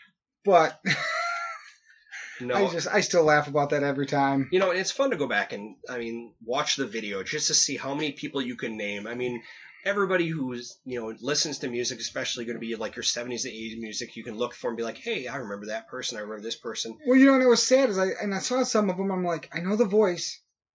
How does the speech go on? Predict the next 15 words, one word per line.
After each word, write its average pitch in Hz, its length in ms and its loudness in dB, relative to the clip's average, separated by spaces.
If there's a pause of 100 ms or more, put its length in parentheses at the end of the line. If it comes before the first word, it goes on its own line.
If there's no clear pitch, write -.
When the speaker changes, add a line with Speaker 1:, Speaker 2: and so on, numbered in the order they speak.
(160)
Speaker 1:
And 156 80 -10
you're 165 100 -8
like, 147 120 -10
"But, - 160 -8 (960)
God," 180 300 -4
and 170 120 -10
then 175 100 -8
you're 170 100 -8
like, - 100 -14 (320)
and 214 440 2
the 233 80 6
one 269 200 6
for 240 80 -2
me 277 160 8
was, 254 220 6